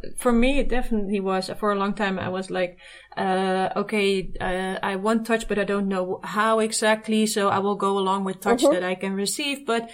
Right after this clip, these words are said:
Speaker 1: because it's touch, and it's touch of a lover,
Speaker 2: Yeah.
Speaker 1: and it's, it, it was like, it wasn't really definitely, uh, uh, very clear unwanted touch. It was touch with lovers, but that was okay. But I was like, "Okay, it's touch. I, I want this, so I will go along."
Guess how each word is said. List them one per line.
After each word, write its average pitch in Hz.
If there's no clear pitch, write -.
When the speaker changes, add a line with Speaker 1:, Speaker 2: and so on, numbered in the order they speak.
Speaker 1:
because 269
it's 262
touch, 226
and 214
it's 202
touch 226
of 208
a 208
lover, 240
Speaker 2:
Yeah. 185
Speaker 1:
and 220
it's, 220
it, 240
it 262
was 277
like, 269
it 254
wasn't 262
really 240
definitely, 233
uh, 202
uh, -
very 240
clear 226
unwanted 220
touch. 294
It -
was 226
touch 226
with 196
lovers, 285
but 233
that 240
was 214
okay. 302
But 240
I 240
was 240
like, 233
"Okay, 202
it's -
touch. 302
I, 233
I -
want 254
this, 262
so 240
I 226
will 226
go 208
along." 208